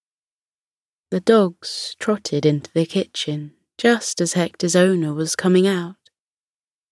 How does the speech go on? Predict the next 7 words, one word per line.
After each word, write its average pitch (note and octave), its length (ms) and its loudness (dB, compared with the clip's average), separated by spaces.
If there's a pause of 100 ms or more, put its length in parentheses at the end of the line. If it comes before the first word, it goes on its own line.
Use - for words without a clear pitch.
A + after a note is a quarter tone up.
Hector F3 640 2
and E3 180 4
Sonny E3+ 640 0 (520)
barked F3+ 640 2
out E3 340 -2
a E3+ 40 -4
hello E3+ 520 0